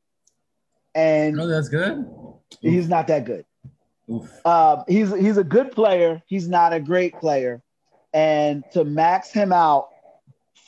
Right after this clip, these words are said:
Speaker 1: for the strain he would have put on the locker room, his, his
Speaker 2: So you maxed
Speaker 1: uh,
Speaker 2: out Tobias?
Speaker 1: talent
Speaker 2: I'm sorry, I'm sorry.
Speaker 1: Well, no, no, you're right. You're right. No, bring that in. You're right.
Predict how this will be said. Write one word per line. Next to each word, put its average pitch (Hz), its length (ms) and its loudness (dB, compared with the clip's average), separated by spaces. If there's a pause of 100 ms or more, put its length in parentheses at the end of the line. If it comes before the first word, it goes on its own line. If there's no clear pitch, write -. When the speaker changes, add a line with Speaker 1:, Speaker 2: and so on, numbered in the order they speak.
(140)
Speaker 1:
for 156 640 2 (380)
the 147 100 -2
strain 190 580 -2
he 190 100 0
would 180 160 0
have 151 80 -6
put 185 140 -4
on 170 120 0
the 151 100 -2
locker 160 420 2
room, 127 340 -6 (300)
his, 170 320 -2
his 175 380 -2 (800)
Speaker 2:
So - 140 -4
you 135 60 2
maxed 165 220 2
Speaker 1:
uh, 202 40 2
Speaker 2:
out 185 60 -2
Tobias? 151 300 0
Speaker 1:
talent 202 300 0 (540)
Speaker 2:
I'm 143 100 -4
sorry, 120 240 -2
I'm 117 100 -8
sorry. 98 240 -12 (460)
Speaker 1:
Well, 208 260 2
no, 285 160 4
no, 320 160 4
you're 233 180 4
right. 294 280 0
You're 175 120 2
right. 262 200 2
No, 233 180 0
bring 190 260 -2
that 311 180 2
in. 285 160 2
You're 170 120 -2
right. 254 240 0